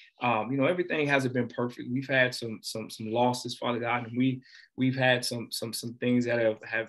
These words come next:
not necessarily gone the way we thought they should. But, uh,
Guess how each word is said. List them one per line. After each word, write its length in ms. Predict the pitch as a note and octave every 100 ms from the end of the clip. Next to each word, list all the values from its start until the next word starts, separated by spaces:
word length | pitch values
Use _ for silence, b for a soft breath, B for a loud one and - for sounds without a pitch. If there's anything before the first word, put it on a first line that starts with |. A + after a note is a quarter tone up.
| -
not 260 | A#2+ A#2+ B2+
necessarily 540 | B2 B2 A#2+ A#2+ A#2
gone 300 | A#2 A#2+ A2+
the 60 | A2+
way 180 | A#2
we 140 | A#2+ C3
thought 340 | C3+ C3+ C3+
they 100 | A#2+
should. 400 | B2 C#3 C3+ A#2 - _ _ _ _ C3
But, 180 | B2+ B2
uh, 240 | A2